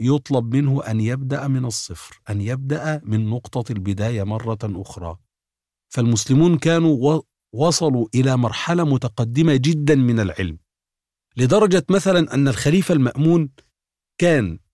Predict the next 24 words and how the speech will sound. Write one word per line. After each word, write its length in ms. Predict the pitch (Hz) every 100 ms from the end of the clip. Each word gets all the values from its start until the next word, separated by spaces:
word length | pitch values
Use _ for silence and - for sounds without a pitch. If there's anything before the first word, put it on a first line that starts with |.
| -
يجعل 560 | 147 160 110 82 82 - -
من 240 | 120 123
يؤلف 580 | 120 120 180 190 156 -
كتابا 680 | - 117 151 151 165 165 151 _
فإنه 680 | - 123 156 156 139 139
يأخذ 340 | 139 151 - 139
في 220 | 107 135
مقابل 600 | 117 104 139 135 127 113
وزنه 500 | 113 120 120 120 117
ذهبا، 480 | 98 85 87 82 90 _ _ _ _ _ _ -
من 180 | 127 147
يترجم 560 | 139 151 175 143 143
كتابا 480 | 131 131 151 151 117
من 240 | 107 113 117
اللغة 340 | 120 147 143 135
العربية 600 | 107 104 110 127 110 92
إلى 220 | 104 110
اللغة 340 | 110 131 139 135
الأخرى 500 | 127 117 139 156 151 151 _ _ _
يأخذ 560 | 113 143 131 143 120 117
أيضا 300 | 151 135 135
في 200 | 117 123
مقابل 640 | 117 107 131 139 143 135
وزن 500 | 107 98 110 123 127